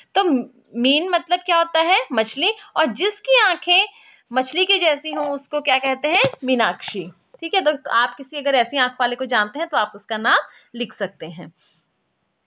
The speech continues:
एक ऐसा चेहरा बनाओ जिसकी आंखें मछली जैसी। तो आप भी इसी की तरह कोई फेस बना सकते हैं, जिसमें इसकी आईज कैसे बनाएंगे आप? फिश की तरह आईज बनाएंगे।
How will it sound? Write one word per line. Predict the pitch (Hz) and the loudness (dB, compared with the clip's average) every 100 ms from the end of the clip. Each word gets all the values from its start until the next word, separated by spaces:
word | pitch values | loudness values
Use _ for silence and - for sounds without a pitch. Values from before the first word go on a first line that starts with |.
| _ _ _ - | _ _ _ -4
एक | 370 | 0
ऐसा | 320 330 392 | 0 0 0
चेहरा | 392 330 320 | 2 4 4
बनाओ | 294 302 320 | 2 2 0
जिसकी | 269 - 320 | -4 -6 -6
आंखें | 302 247 240 339 | -2 -2 -2 -2
मछली | 262 - 226 | -4 -4 -4
जैसी। | 202 175 208 | -2 -2 -4
तो | 226 | -2
आप | 220 208 | -2 -2
भी | 262 | -4
इसी | 220 247 | -6 -6
की | 262 | 0
तरह | 247 262 | 0 2
कोई | 277 | -2
फेस | 269 254 269 | 2 2 2
बना | 277 285 | 2 0
सकते | 302 - 349 | -2 -6 -6
हैं, | |
जिसमें | 254 240 240 | -6 -4 -6
इसकी | 233 269 | -6 -6
आईज | - 214 226 | -2 -2 -2
कैसे | 240 226 | -6 -2
बनाएंगे | 247 247 240 269 | 0 2 0 2
आप? | 480 | 0
फिश | - 339 - | 0 -4 -4
की | - 254 | -4 0
तरह | 226 208 | 2 2
आईज | 190 202 | 0 -4
बनाएंगे। | 185 170 151 151 - | -8 -8 -12 -18 -20